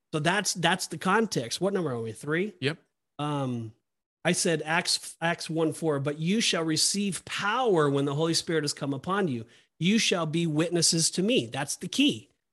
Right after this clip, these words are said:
Speaker 1: Okay, it's, it's through the person. It's through the disciple. Oswald Chambers says,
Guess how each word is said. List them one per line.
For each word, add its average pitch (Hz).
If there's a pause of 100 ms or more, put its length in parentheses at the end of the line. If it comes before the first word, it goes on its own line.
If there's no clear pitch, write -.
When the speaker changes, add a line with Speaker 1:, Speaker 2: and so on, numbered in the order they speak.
(240)
Speaker 1:
Okay, 160
it's, 175
it's -
through 254
the 170
person. 127
It's 123
through 262
the 226
disciple. 123
Oswald 170
Chambers 180
says, 135